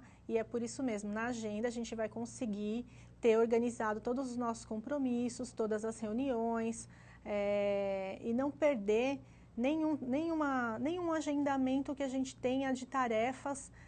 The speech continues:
é, semanais, mensais. E a gente pode até fazer um planejamento anual,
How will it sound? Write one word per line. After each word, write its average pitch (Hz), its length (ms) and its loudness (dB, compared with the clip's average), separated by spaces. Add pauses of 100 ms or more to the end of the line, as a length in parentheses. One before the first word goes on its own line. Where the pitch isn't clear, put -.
(160)
é, 208 340 0
semanais, 226 680 0
mensais. 214 1040 -4 (380)
E 214 100 0
a 226 60 4
gente 233 180 -2
pode 233 240 -2
até 262 120 -2
fazer 262 220 -2
um 254 80 2
planejamento 247 840 0
anual, 226 720 0